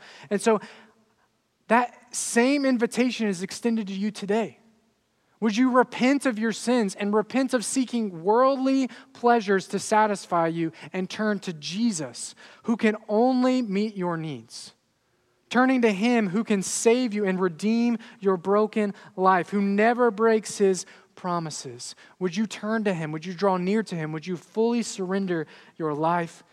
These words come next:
to Jesus? By faith,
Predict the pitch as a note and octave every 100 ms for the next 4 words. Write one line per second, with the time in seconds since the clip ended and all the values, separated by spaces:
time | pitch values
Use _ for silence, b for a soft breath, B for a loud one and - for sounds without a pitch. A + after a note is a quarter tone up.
0 | b b _ - C#3 D3 C3 A#2 - -
1 | - _ _ _ _ _ _ _ _ _
2 | _ _ _ _ _ _ _ _ _ _
3 | _ _ _ _ _ _ - F3 - -
4 | - B3 G3 B2+ - -